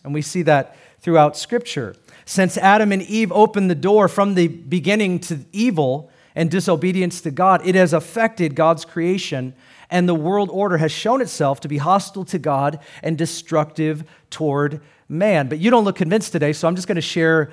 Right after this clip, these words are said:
a lot of Bible verses with you to make sure we're all on the same page. The first one is First Corinthians one twenty-one. This is where Paul says, "The world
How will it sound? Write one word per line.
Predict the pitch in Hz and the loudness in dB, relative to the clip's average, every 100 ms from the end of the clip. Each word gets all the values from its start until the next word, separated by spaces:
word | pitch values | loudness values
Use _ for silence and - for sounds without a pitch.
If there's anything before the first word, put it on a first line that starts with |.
| - | -8
a | - | -4
lot | 143 147 165 | 2 4 4
of | 185 | 4
Bible | 165 180 180 | 4 4 2
verses | 135 131 135 110 | -4 -6 -8 -8
with | 127 135 | -8 -6
you | 135 | -6
to | 135 143 | -6 -4
make | 147 | -4
sure | 147 151 | -4 -6
we're | 139 156 | -2 -2
all | 147 135 139 147 - - | 0 2 2 0 -8 -6
on | - 156 | 0 2
the | 160 | 0
same | - - 143 143 | -2 -4 -4 -4
page. | 156 185 214 160 104 104 - - _ _ _ _ - | -6 -4 -2 -2 -6 -12 -16 -18 _ _ _ _ -2
The | 156 | -2
first | 180 226 226 | 2 2 2
one | 170 160 170 | 2 2 2
is | 165 | 0
First | - 196 180 | -2 -2 -2
Corinthians | 190 175 170 165 | -4 -2 -2 -2
one | 156 160 | -2 -4
twenty-one. | 170 170 175 220 175 123 107 | -2 -2 2 2 2 0 -8
This | 175 165 | -10 -6
is | |
where | 175 175 | -2 -2
Paul | 175 190 202 | 2 2 2
says, | - 175 127 | 0 -2 -2
"The | 165 | -4
world | 151 208 262 190 180 214 | 4 6 8 8 4 0